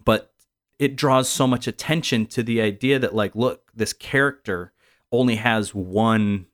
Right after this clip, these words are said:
option in here, and it's to, like, shoot his way to the top and, you know, and, and conclude this, this roller coaster ride, so to speak. You know,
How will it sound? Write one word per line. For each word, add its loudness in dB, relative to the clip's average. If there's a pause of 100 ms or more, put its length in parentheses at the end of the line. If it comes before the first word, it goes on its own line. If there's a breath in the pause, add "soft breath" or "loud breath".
(240)
option -4
in -10
here, -6
and -6
it's -8
to, -6
like, -6
shoot -2
his -4
way -2
to -8
the -8
top -2 (640)
and, -6
you -6
know, -2
and, -2
and -4 (220)
conclude -2 (300)
this, -6 (220)
this -8
roller 0
coaster -12
ride, -16 (320)
so -4
to -8
speak. -16
You -4
know, -2